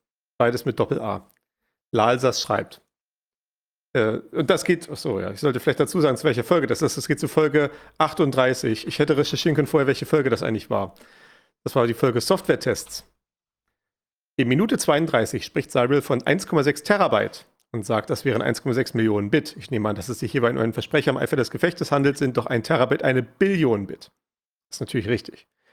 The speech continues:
Im Englischen wäre es sogar a trillion Bit, also noch viel dramatischer. Äh, Zitat weiter. Etwas früher ging es um U S B und darum, dass man den Stecker nie beim ersten Versuch richtig rum reinbekommt. Dazu möchte ich hier einen Lifehack teilen. Ich hoffe, es gelingt mir, ihn in Textform verständlich zu beschreiben.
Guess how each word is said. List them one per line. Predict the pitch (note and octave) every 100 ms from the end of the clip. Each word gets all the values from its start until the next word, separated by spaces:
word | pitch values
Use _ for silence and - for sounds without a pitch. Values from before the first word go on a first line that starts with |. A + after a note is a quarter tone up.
| _ _
Im | B2
Englischen | F3 A3 F3+ - D#3+
wäre | C3
es | B2+
sogar | C3+ B2 A#2+
a | C#3
trillion | - G3+ G3+ F#3 A#2+ G2
Bit, | - - _ _
also | D3+ A2+ G#2 G2+ _ _
noch | - C#3
viel | B2+
dramatischer. | G2 F#2+ - - - _ _ _ _ _ -
Äh, | C#3 B2+
Zitat | E3 D#3 D3+
weiter. | A#2 A2+ - _ _ _ _ _ _ _ -
Etwas | E3 F#3
früher | - B3+ F3+
ging | D3+ D#3
es | D3
um | E3
U | D3+
S | C3+
B | C#3+ G#2+ - _ _ _ -
und | C3+
darum, | D#3 E3+ F3+
dass | D#3+
man | E3
den | D3
Stecker | - F3 E3+
nie | D3+ F#3
beim | F3
ersten | E3 D3+ D#3+
Versuch | D3+ E3 -
richtig | F#3+ - C#3+
rum | D3+
reinbekommt. | A#2+ A#2+ A#2 - A2+ - _ _
Dazu | C#3 -
möchte | D#3 -
ich | E3
hier | E3+
einen | E3 D3+ D#3
Lifehack | D3 C#3+ F3 A3+ - E3 - - _ _
teilen. | - A2+ A2+ G3+ - _ _ _ _ _ _
Ich | -
hoffe, | C#3 C3+
es | -
gelingt | D3 D#3+ -
mir, |
ihn | D#3+
in | D3
Textform | E3 D#3+ - C#3
verständlich | C#3 - C3+ C3
zu | C3+
beschreiben. | - B2 -